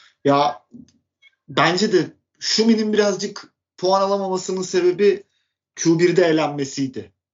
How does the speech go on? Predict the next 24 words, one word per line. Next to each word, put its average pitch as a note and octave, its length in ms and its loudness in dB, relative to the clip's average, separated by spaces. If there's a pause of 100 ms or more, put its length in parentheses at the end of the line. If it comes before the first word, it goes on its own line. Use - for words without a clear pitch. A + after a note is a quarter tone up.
(280)
Yani C3+ 340 -4 (320)
arka C#3+ 280 2
sırada F3+ 320 -2
başladığı F3 400 -2
için F#3 440 -4 (280)
o F3+ 140 2
kadar E3+ 260 0
yükselemedi. E3 960 0 (240)
Aynı F3 220 0
şey F3+ 180 2
Magnussen F3+ 460 -2
için F3 220 -8
de E3+ 80 -4
geçerli. E3+ 580 -2 (400)
Dediğine F3 360 2
katılıyorum. F#3+ 540 2
Bence E3+ 220 0
hızları D#3 480 2
vardı. C#3 320 0
Puan D3 220 0
alabilecek D3 720 -2
durumdalardı A#2 640 -2
bu G#2+ 40 -6
yarışta. G2+ 480 -8